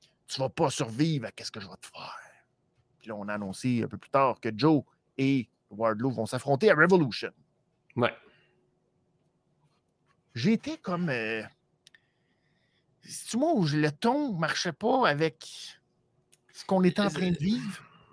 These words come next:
Speaker 1: T'as, t'as-tu eu un feeling de, voyons, il y a quelque
Speaker 2: Je
Speaker 1: chose qui
Speaker 2: m'attendais à ce que Wardlow soit un peu plus émotif. J'ai l'impression que c'était
Speaker 1: Ouais.
Speaker 2: plus comme un,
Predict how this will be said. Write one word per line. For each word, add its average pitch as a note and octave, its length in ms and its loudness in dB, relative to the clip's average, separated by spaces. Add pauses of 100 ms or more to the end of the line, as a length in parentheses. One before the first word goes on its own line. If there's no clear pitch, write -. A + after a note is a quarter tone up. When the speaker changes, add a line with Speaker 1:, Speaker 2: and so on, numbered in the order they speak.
(260)
Speaker 1:
T'as, F3 120 -2
t'as-tu E3+ 320 -4
eu B3 120 2
un A3 120 6
feeling G#3+ 340 2
de, D#3+ 120 6
voyons, G#3+ 460 -2
il F#3 100 -4
y F#3 40 -2
a E3 40 0
quelque - 120 -6
Speaker 2:
Je - 60 -4
Speaker 1:
chose - 20 -2
qui - 60 0
Speaker 2:
m'attendais F#3 760 10
à C3 80 2
ce - 120 -6
que C#3+ 100 2
Wardlow C3 800 4
soit C3 260 2
un A#2+ 60 2
peu A2+ 140 -4
plus C3+ 240 0
émotif. A#2 800 -2
J'ai A2+ 60 -12
l'impression A2 360 -2
que E3 60 -2
c'était C#3 120 2
Speaker 1:
Ouais. D#3+ 100 2
Speaker 2:
plus E3+ 160 0
comme A#2+ 200 2
un, G#2+ 220 -2